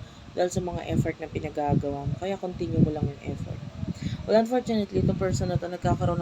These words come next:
ng ending sa kanya pagdating sa kanyang buhay, sa kanyang situation, ah, lalo na sa usaping pinansyal.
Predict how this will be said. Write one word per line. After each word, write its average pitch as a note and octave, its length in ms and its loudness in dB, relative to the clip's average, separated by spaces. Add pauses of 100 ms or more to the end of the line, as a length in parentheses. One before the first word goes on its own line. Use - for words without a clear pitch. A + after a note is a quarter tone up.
ng D#3+ 80 -10
ending E3 400 -4
sa E3+ 80 -8
kanya D#3 320 -4
pagdating D#3+ 480 4
sa D#3+ 100 -6
kanyang D3+ 320 -6 (600)
buhay, D3 640 6 (240)
sa - 160 -14
kanyang D#3+ 320 -2
situation, E3 720 -2 (640)
ah, E3 320 2
lalo E3+ 240 4
na F3 160 -4
sa E3+ 160 -6
usaping D#3+ 400 6
pinansyal. D3 560 0